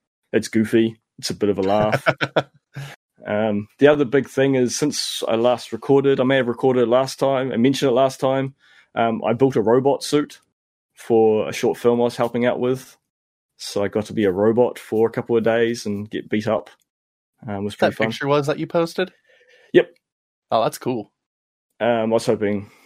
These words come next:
Speaker 1: I don't think I can post pictures in the chat, but yeah, um, it was pretty fun.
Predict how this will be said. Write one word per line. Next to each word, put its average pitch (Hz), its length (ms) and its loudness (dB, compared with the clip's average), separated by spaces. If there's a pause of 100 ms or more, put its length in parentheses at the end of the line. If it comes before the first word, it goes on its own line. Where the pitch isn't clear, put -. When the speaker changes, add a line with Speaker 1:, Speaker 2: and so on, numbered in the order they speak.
(160)
Speaker 1:
I 107 80 -2
don't 104 80 0
think 104 120 0
I 92 40 -4
can 92 140 -16
post 101 240 -4
pictures 95 340 -6
in 98 100 -6
the 90 80 -6
chat, - 340 -2
but - 240 -2
yeah, 98 200 0 (340)
um, 104 300 -2
it 110 40 2
was 120 120 2
pretty 123 200 2
fun. 117 280 -2